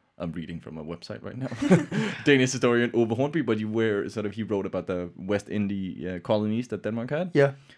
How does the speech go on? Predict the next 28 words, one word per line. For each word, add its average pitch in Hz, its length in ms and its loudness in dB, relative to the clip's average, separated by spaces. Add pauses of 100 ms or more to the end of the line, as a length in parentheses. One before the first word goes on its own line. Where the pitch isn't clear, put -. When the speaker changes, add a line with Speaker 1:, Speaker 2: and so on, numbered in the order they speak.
(220)
Speaker 1:
Uh, 85 300 -6
and, 85 240 -8
and 87 120 -6
a - 40 -4
n-, - 720 -10 (180)
not 127 380 -4
very 101 220 0
critical, 131 640 -4
uh, 131 320 -4 (280)
view 151 340 -2 (400)
he 135 100 -4
had 151 220 -2
on 170 160 -2
it 190 120 -8
in, - 180 -10
back 113 180 -4
in 110 60 -6
the 107 120 -4
eighties. 117 380 -8 (280)
But 123 140 4
I, - 200 0
I 117 60 0
can 135 140 -2
understand 127 380 0
that 107 120 -2
you've 113 240 -4
done 113 180 0
an, 98 320 -4